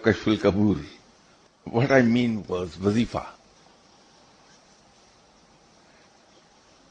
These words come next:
यहां शायद मैंने किसी वक्त एक मिसाल दी थी कि आपके तीन मुलाजिम हैं, एक साहब बहुत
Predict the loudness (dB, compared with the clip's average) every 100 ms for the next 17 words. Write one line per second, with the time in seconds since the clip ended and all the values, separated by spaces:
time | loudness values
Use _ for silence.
0 | _ _ _ _ _ _ -6 0 0 0
1 | -6 -2 0 2 -2 -4 -8 -12 -6 -2
2 | -2 -6 -14 -14 -20 -16 -14 0 2 2
3 | -2 -10 -12 -14 -14 -18 -18 -20 _ _
4 | _ _ _ _ _ _ _ _ _ _
5 | -20 _ _ 4 6 6 2 0 0 2
6 | 2 4 2 2 2 2 0 -4 -6 -10
7 | -12 -20 -20 -20 _ _ _ _ _ _
8 | _ _ _ _ _ _ _ _ _ _
9 | _ _ _ -6 -4 0 4 4 4 0
10 | 0 -2